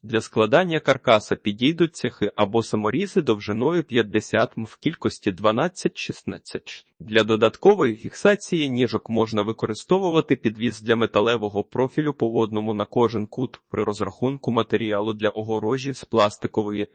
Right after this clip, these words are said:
тари потрібно виміряти її діаметр. Далі потрібно розділити значення периметра на діаметр однієї пляшки. У нашому прикладі виходить наступне: дванадцять, нуль,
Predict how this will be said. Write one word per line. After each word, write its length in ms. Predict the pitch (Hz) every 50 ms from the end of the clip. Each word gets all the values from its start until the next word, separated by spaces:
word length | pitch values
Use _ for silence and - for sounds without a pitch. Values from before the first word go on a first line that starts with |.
| _ _ _ _
тари 240 | - 180 196 185 180
потрібно 540 | - - 139 - 147 131 117 120 117 110
виміряти 500 | 107 110 117 120 117 139 156 156 - 156
її 240 | 127 113 117 117 104
діаметр. 600 | 101 107 107 107 113 123 113 113 113 - - 117
Далі 440 | 113 113 107 98 104 107 104 107 107 - _ _ _ _ _
потрібно 540 | 113 110 - 180 214 233 202 190 170 151
розділити 560 | 135 127 117 104 104 117 120 156 185 - 196 151
значення 580 | - - 123 117 110 - - - 107 104 104
периметра 600 | - - 98 98 107 143 156 156 147 - - - 113
на 140 | 113 117
діаметр 520 | 107 107 110 110 104 101 101 101 - - - 104
однієї 420 | 104 123 127 120 120 110 101 98
пляшки. 580 | - - 104 107 110 120 - - - - - - _
У 80 | 120 104
нашому 480 | 101 110 104 98 - - 113 104 104
прикладі 540 | - - - - - 110 113 104 104 101 107
виходить 520 | 107 113 139 156 - - 160 135 117 - -
наступне: 640 | 107 104 - - - 104 101 - - 95 87 87 - _ _ _
дванадцять, 840 | 110 110 107 113 107 107 135 160 175 - - - 190 - - - _ _ _ -
нуль, 200 | 120 131 156